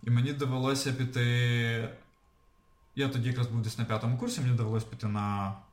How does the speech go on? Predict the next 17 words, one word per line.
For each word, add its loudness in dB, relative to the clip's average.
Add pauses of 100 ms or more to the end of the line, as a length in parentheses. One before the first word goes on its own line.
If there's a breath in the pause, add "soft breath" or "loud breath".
(200)
ну, -4
на -2
що-небудь. 2 (580 loud breath)
<laughs> -4
Ось, 2
і 0
я 2
знайшов, -2 (420 loud breath)
е, -2
фірму, -2
як 0
виявилось, 2
дуже 2
непогану, 0
це -4
була 2
Нік. -2